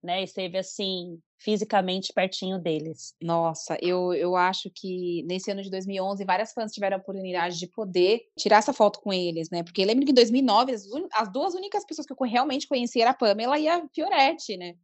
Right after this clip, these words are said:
Speaker 2: Que era a Juliana Fioretti, que era minha vizinha, mas eu não sabia que ia tirar uma foto com os Backstreet Boys. Eu tinha até uma viagem agendada, tipo, no dia seguinte do show, tava nem aí, nem, nem tchum pra eles, né?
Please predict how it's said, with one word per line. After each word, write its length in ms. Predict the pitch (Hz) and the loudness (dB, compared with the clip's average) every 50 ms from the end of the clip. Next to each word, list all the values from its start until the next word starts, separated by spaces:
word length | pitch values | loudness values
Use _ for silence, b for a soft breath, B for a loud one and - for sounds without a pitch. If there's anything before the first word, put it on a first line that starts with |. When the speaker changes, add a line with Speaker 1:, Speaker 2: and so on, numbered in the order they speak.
| _ _ _ _ _ _ _ _ _ _ _ _ - | _ _ _ _ _ _ _ _ _ _ _ _ -10
Speaker 2:
Que 280 | 180 175 175 175 170 | -8 -6 -4 -4 -4
era 300 | 170 170 170 170 175 170 | -4 -4 -4 -4 -4 -4
a 40 | 180 | -6
Juliana 340 | 180 196 190 185 180 175 175 | -6 -4 -2 -2 -2 -2 -4
Fioretti, 400 | 175 226 240 247 233 262 - - | -4 -2 2 4 4 4 2 0
que 60 | - | 0
era 100 | 208 175 | 0 0
minha 200 | 180 180 180 185 | 0 -2 -4 -4
vizinha, 500 | 180 208 190 175 190 196 208 233 285 370 | -6 -8 -8 -6 -6 -4 -2 -2 -2 -2
mas 180 | 381 349 320 294 | 0 0 0 2
eu 60 | 269 | 2
não 100 | 254 302 | 0 0
sabia 400 | 320 370 339 269 277 247 262 311 | 0 -2 -4 -4 -4 -4 -4 -4
que 460 | - 302 311 311 359 370 370 349 277 247 | -2 -2 -2 -2 -2 -4 -4 -6 -6 -4
ia 100 | 254 277 | -4 -4
tirar 160 | 277 302 269 254 | -2 -2 -2 -4
uma 80 | 311 | -2
foto 200 | - 285 262 - | -4 -6 -6 -6
com 60 | - 247 | -8 -8
os 40 | 247 | -6
Backstreet 400 | 262 262 262 - - 262 262 302 339 | -6 -6 -6 -6 -6 -6 -6 -4 -4
Boys. 240 | 311 226 180 175 | -4 -4 -4 -4
Eu 60 | 175 175 | -6 -8
tinha 160 | - 180 175 | -6 -8 -2
até 100 | 170 185 | 0 0
uma 140 | 190 196 214 | 0 2 0
viagem 560 | 240 277 269 214 190 202 233 233 262 262 240 233 | 4 6 8 10 10 10 8 8 4 2 0 0
agendada, 760 | 240 233 214 247 240 247 220 220 196 185 190 214 214 269 294 302 | -2 0 0 0 -2 2 2 2 4 4 2 0 0 -2 -4 -4
tipo, 260 | - 262 - 254 240 | -8 -8 -4 -4 -2
no 120 | 220 214 | -2 -2
dia 100 | 208 214 | -4 -4
seguinte 300 | 214 240 220 233 220 226 | -4 -4 -6 -6 -4 -4
do 80 | 240 269 | -4 -4
show, 420 | - - 233 202 214 254 349 - _ _ _ _ | -2 -2 0 0 0 -2 -4 -6 _ _ _ _
tava 160 | - 226 233 226 | -4 -4 -4 -4
nem 120 | 220 254 | -4 -4
aí, 280 | 349 359 226 202 208 226 | -4 -2 -2 0 -2 -2
nem, 360 | 233 214 202 196 214 247 370 - - _ _ _ _ | -2 -2 -2 -2 -2 -4 -6 -8 -10 _ _ _ _
nem 200 | 226 220 240 311 | 0 2 2 2
tchum 260 | 311 - - 294 285 302 | 2 2 2 2 4 6
pra 240 | 339 330 330 339 269 | 8 8 10 10 8
eles, 280 | 202 180 175 175 175 | 6 6 2 0 -2
né? 220 | 180 180 185 202 | -4 -6 -6 -8